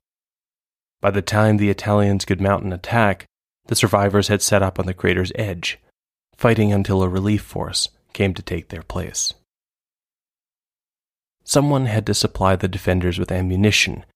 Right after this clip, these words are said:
and other necessities, and that was where Franz Kern's unit entered the picture. Kern's unit were close to the front,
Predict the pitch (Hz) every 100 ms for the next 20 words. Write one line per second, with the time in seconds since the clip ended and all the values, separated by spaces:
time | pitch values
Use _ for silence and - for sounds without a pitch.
0 | _ 104 95 92 95 92 107 98 95 -
1 | - - - _ _ _ 113 123 107 127
2 | - 110 107 - 104 101 - - 110 107
3 | 101 92 90 85 - 95 90 - - 98
4 | - - - _ _ _ _ _ _ _
5 | _ _ _ _ _ 147 147 143 113 120
6 | 117 95 - _ _ 107 - - 110 -
7 | 101 - - 127 92